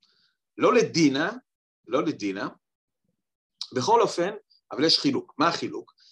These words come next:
דלא תימה, כאילו מסבירים מה החידוש בפסיק רשת דלא ניחא ליה. דלא תימה דלא מחייב רבי יהודה,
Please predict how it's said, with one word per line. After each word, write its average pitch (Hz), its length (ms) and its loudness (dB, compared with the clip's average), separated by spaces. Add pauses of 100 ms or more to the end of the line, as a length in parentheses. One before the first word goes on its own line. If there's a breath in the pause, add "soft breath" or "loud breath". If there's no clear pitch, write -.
(200 loud breath)
דלא 175 500 2
תימה, 127 460 2 (580)
כאילו 117 200 -6
מסבירים 120 420 0
מה 175 120 4
החידוש 160 520 0
בפסיק 143 280 -6
רשת 131 300 -8
דלא 113 180 -6
ניחא - 200 -12
ליה. - 840 -6
דלא 247 220 4
תימה 147 240 4
דלא 139 240 2
מחייב 127 340 -2
רבי 127 220 -4
יהודה, 131 300 -4